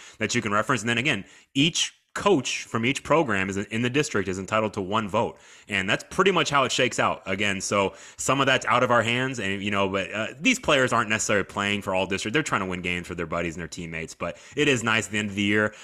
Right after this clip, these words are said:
I hope Jake Ferris also is recognized by the other coaches as well for a great season. Uh, Gary Dang <laughs> definitely got my vote,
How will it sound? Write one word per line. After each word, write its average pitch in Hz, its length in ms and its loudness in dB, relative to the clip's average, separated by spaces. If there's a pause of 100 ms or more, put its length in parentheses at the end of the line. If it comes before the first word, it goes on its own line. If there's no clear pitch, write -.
I 107 80 0
hope 127 160 2
Jake 110 180 0
Ferris 101 340 2
also 104 300 0
is 95 160 -4
recognized 101 460 0
by 95 140 0
the 95 120 0
other 95 160 0
coaches 95 380 -2
as 82 100 -8
well 110 240 2
for 104 220 -2
a 92 40 -4
great 101 220 0
season. 101 320 -2 (260)
Uh, 95 220 2
Gary 117 300 2
Dang 107 280 2
<laughs> - 80 -8
definitely 139 600 0
got 135 160 -2
my 113 160 2
vote, 107 260 2